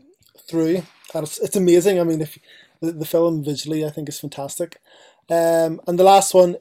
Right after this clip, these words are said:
is Bong Joon-ho's The Host from two thousand six. Um,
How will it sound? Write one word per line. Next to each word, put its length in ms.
is 380
Bong 280
Joon-ho's 640
The 120
Host 540
from 160
two 140
thousand 300
six. 460
Um, 520